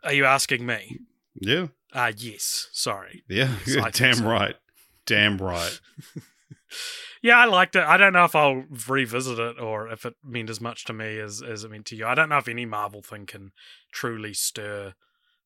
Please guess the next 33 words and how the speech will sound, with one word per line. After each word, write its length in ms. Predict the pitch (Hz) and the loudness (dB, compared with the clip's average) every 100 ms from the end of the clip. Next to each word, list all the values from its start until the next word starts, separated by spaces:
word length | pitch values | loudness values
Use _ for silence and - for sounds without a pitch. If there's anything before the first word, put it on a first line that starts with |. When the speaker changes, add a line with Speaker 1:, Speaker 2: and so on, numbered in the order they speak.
| _ | _
Speaker 1:
stir 360 | - - 110 | -8 -6 -6
my 160 | 107 101 | -6 -10
brain 540 | 101 101 101 98 98 - - | -10 -10 -10 -12 -18 -20 -20
these 220 | 101 92 | -18 -16
days, 360 | 110 95 95 - | -18 -20 -18 -12
but 120 | 110 | -10
Speaker 2:
Mm. 260 | 104 101 98 _ _ _ | -10 -12 -14 _ _ _
Speaker 1:
it 60 | 135 | -12
was 140 | 131 | -12
fun. 300 | - 107 110 _ _ - | -12 -16 -16 _ _ 0
Speaker 2:
I 100 | 131 | 4
didn't 320 | 143 156 170 | 4 2 0
like 420 | 127 127 123 120 | -2 0 0 -4
how 720 | - - 107 104 104 101 101 - _ 123 | -10 -4 -2 -2 -4 -4 -6 -12 _ 2
at 160 | 117 | 2
the 260 | 120 - 107 | 2 2 2
end, 260 | 113 143 131 | 2 -2 -4
though, 220 | 117 117 110 | 0 0 0
Hulk 360 | - 104 98 | 2 0 0
is 80 | 104 | -2
just 220 | - - | 0 0
like, 240 | 98 95 - | -2 -4 0
"And 160 | 113 | 4
here's 200 | 131 123 | 6 4
my 100 | 117 - | 4 2
son, 380 | - 101 82 | 2 0 0
Scar." 560 | 80 - 92 82 92 - - | 0 2 2 2 -2 -2 -10
<laughs> 120 | _ 123 | _ -6
Speaker 1:
Yeah, 220 | 127 120 | 0 0
right. 420 | 117 120 113 101 _ _ - | 0 -2 -2 -6 _ _ -6
Who's 240 | 139 127 | -4 -4
that 240 | 117 123 107 | -4 -6 -8
guy? 280 | 101 90 | -14 -16